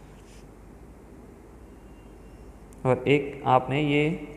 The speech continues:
ट्वेंटी वन का ए part था और एक आपका जो question है वो आप लोगों ने करना है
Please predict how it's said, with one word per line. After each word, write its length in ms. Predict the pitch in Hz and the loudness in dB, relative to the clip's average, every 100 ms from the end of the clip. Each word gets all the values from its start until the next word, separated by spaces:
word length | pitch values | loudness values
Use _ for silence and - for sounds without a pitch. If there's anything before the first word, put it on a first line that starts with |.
| - - - - - - | -16 -18 -16 -16 -10 -2
ट्वेंटी 300 | 127 127 139 | 0 2 4
वन 260 | 135 139 135 | 4 2 6
का 160 | 127 131 131 | 8 8 6
ए 140 | 120 131 - | 4 6 10
part 200 | 156 151 | 10 10
था 180 | 170 185 226 - - - - - - - - - - - - - | 6 4 0 -8 -12 -14 -16 -16 -18 -18 -18 -18 -18 -18 -18 2
और 260 | 120 123 - | 2 4 4
एक 220 | 143 143 | 4 6
आपका 400 | 127 123 - 127 | 6 4 4 4
जो 140 | 123 127 | 4 2
question 480 | 127 120 - 147 127 | 2 0 2 0 2
है 240 | 123 165 - - - - | 0 -2 -8 -16 -18 -4
वो 140 | 120 123 | 4 6
आप 200 | 120 123 | 6 4
लोगों 180 | 117 120 | 2 2
ने 120 | 117 | 0
करना 300 | 123 113 | 0 0
है 120 | 127 | 0